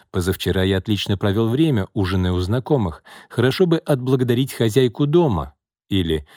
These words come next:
«Сегодня до ухода с работы надо ответить на электронное сообщение от нового клиента». Кроме того, мы, как настоящие Плюшкины, накапливаем кучу ненужных вещей:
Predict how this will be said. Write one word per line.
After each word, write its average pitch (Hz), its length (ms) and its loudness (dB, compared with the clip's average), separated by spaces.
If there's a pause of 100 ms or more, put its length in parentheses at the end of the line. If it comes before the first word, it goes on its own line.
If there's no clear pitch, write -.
(100)
«Сегодня 117 520 2
до 104 100 2
ухода 107 320 2
с - 80 -6
работы 107 400 2
надо 110 240 2
ответить 110 420 0
на 104 100 2
электронное 107 560 0
сообщение 113 720 0
от - 260 -2
нового 92 380 0
клиента». 117 640 -2 (640)
Кроме 131 360 2
того, 98 220 2
мы, 110 140 2
как 135 180 -2
настоящие 120 640 -2
Плюшкины, 104 640 -2
накапливаем 143 720 -2
кучу 156 320 -2
ненужных 131 500 0
вещей: 104 640 0